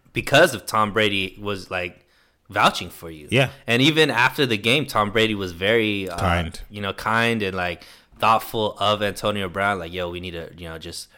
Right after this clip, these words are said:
Speaker 1: be there for him," all that kind of stuff. So anyways, so that, so Antonio Brown's going around, um, to-, tossing, um, Tom Brady on the bus. You know, the word around, everybody's, like, kind of, um, insinuating maybe it's, like, C T E because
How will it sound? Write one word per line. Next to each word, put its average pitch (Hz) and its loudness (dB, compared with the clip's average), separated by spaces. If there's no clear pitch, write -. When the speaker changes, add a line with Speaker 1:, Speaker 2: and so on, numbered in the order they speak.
Speaker 1:
be 110 0
there 104 2
for 104 -4
him," 101 -4
all 95 -2
that 90 -6
kind 87 -10
of - -12
stuff. - -16
So - 4
anyways, 147 8
so - 0
that, 131 2
so 113 -2
Antonio 143 2
Brown's 131 4
going 117 0
around, 110 2
um, 92 -2
to-, - -6
tossing, 113 0
um, 92 -4
Tom 110 0
Brady 104 2
on 98 -4
the 90 -6
bus. 101 -2
You 123 2
know, 123 8
the 107 2
word 135 8
around, 120 6
everybody's, 117 2
like, 95 -2
kind 107 0
of, 95 -2
um, 85 -2
insinuating 110 -2
maybe 98 -2
it's, 82 -8
like, - -10
C 101 -10
T - -14
E 123 -2
because 98 -8